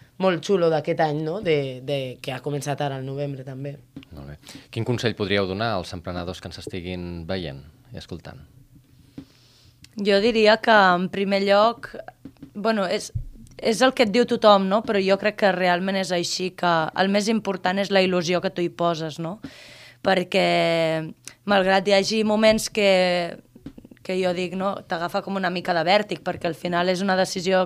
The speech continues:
Speaker 3: que prens tu i amb allò pots arrossegar moltíssimes coses, però que si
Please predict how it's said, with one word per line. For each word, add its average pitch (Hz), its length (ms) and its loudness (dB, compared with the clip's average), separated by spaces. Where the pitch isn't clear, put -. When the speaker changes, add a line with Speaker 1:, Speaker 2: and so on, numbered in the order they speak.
Speaker 3:
que 185 100 2
prens 185 400 -2
tu 196 120 -2
i 196 80 4
amb 175 100 2
allò 170 240 2
pots 190 220 2
arrossegar 170 800 2
moltíssimes 190 640 0
coses, 196 460 2
però 202 840 6
que 220 100 -2
si 196 240 0